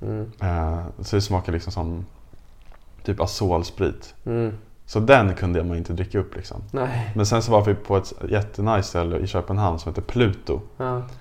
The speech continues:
Speaker 2: Och det var typ ganska gott.
Speaker 1: Ja, alltså det finns nog nivåer
Speaker 2: Och
Speaker 1: på allting.
Speaker 2: tequila är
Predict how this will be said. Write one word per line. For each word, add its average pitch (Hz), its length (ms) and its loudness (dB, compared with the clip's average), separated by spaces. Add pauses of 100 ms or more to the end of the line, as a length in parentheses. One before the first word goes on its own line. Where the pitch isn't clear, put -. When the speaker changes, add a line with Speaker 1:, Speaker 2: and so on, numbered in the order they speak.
(640)
Speaker 2:
Och 98 120 2
det 123 220 6
var 90 100 4
typ - 200 -6
ganska - 340 -4
gott. - 460 -6 (100)
Speaker 1:
Ja, 170 440 12 (120)
alltså 175 260 12
det 185 200 12
finns 196 380 8
nog 131 80 4
nivåer 113 440 8
Speaker 2:
Och - 100 6
Speaker 1:
på 107 80 6
allting. 101 260 10
Speaker 2:
tequila 120 340 10
är 92 80 4